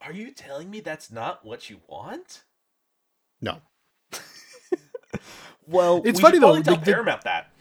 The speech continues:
Speaker 2: It's funny, though, those two movies you mentioned, like, so, like, so for Saw, I really like Saw one. I think Saw two's fine.
Speaker 1: Correct.
Speaker 2: And then Saw three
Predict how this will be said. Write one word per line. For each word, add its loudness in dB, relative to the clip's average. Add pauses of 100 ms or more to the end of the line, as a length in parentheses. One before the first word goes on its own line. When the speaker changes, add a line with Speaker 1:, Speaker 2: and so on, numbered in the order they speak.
(760)
Speaker 2:
It's -4
funny, 2
though, 2
those -2
two 0
movies 0
you 0
mentioned, -2
like, -8
so, -8
like, -8
so -4
for -6
Saw, -2
I -8
really -4
like -4 (140)
Saw -6
one. -10
I -8
think -8
Saw -6
two's -12
fine. -10 (200)
Speaker 1:
Correct. -8
Speaker 2:
And -12
then -10
Saw -6
three -8